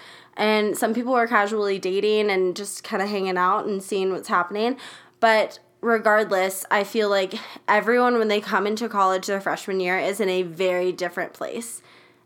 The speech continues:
And I don't know, I think that's very okay. And I think that it's something that you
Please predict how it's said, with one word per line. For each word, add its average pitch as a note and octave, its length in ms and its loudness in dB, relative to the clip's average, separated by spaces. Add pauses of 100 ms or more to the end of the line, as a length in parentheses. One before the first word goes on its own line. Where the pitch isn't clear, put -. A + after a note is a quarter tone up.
(120)
And F#3 540 0 (440)
I G3+ 140 2
don't F#3 120 -2
know, D#3+ 120 -2
I G#3 160 0
think A3+ 200 -4
that's G3 220 -2
very F#3 360 0
okay. F3+ 360 -2
And B3 80 2
I G#3 140 0
think G3 260 -6
that F#3 300 0
it's G3 180 -4
something F#3+ 400 -2
that F3+ 180 -4
you F#3+ 520 0